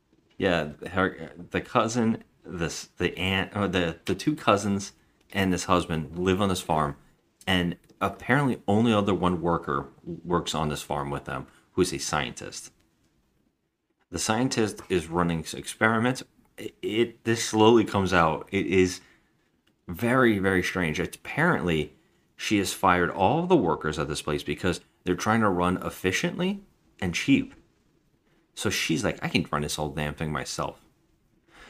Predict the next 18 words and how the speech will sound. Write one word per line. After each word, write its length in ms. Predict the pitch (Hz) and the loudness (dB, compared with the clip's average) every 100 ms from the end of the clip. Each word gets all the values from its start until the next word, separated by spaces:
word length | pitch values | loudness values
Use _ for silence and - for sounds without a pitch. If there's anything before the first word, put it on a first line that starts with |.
| _ | _
So 140 | 104 | -2
she's 300 | 92 143 156 | 2 2 2
running 320 | 92 98 131 107 | 6 6 6 2
it 140 | 82 | 0
there, 260 | 80 80 - | 0 0 0
I 60 | - | -6
think 280 | - 170 | -4 -2
with 140 | 143 - | -2 -2
her 100 | 78 | -8
cousin. 540 | - - 127 - 71 | -10 -6 -4 -4 -6
I 120 | - 117 | -4 -2
don't 220 | 143 - | -2 -2
know 140 | 110 | -4
if 60 | 104 | -2
the 100 | 92 | -6
cousin's 340 | - 98 87 | -6 -6 -6
really 220 | 82 87 | -2 -4
helping, 480 | - - 110 165 208 | -4 -4 -2 -2 -4